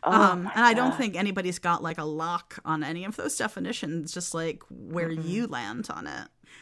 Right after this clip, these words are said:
Speaker 2: How has being fat, and more specifically being fat and Indian, affected your sex life?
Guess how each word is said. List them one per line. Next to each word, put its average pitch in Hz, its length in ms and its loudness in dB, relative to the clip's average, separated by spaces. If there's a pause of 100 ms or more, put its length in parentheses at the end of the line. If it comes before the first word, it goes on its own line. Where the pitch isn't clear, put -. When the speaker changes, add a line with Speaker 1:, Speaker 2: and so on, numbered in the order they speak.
(120)
Speaker 2:
How 370 260 6
has 494 360 2 (180)
being 214 680 2
fat, 180 640 6 (100)
and 190 360 2
more 220 240 4
specifically 170 1000 -2 (100)
being 165 320 2
fat 156 380 2
and 160 340 -2
Indian, 165 640 2 (360)
affected 214 380 0
your 208 120 -4
sex - 300 -6
life? - 320 -14